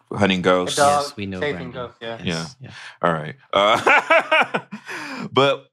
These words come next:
Speaker 1: if they're smart, they'll cast two boys and two girls rather than having all boys.
Speaker 2: There'll be one girl.
Speaker 1: Oh, gee,
Speaker 3: I was about
Speaker 1: God.
Speaker 3: to say, like,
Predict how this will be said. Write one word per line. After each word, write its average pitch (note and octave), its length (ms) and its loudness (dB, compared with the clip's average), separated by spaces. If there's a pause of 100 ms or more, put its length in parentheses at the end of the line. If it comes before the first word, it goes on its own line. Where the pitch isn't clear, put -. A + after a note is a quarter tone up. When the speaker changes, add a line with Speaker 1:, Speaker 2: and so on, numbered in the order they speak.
Speaker 1:
if E3+ 240 4
they're G3 160 0
smart, C#3+ 540 2
they'll C3 200 0
cast B2+ 460 -4
two C3 220 -2
boys A2 480 0
and A#2 100 -10
two G#2+ 200 -4
girls A2 680 -2 (680)
rather G2 260 0
than G2+ 120 -6
having G2+ 340 -2
all F2+ 240 0
boys. F2 640 -6 (600)
Speaker 2:
There'll D3 140 4
be C3+ 120 -4
one C3 260 -6
girl. A2 340 -8 (800)
Speaker 1:
Oh, F#2 140 -2
gee, E2+ 180 -8
Speaker 3:
I F2+ 60 -4
was G2 80 -4
about E2 160 0
Speaker 1:
God. - 20 -2
Speaker 3:
to D2 80 -2
say, F2+ 340 -4
like, F#2 300 -2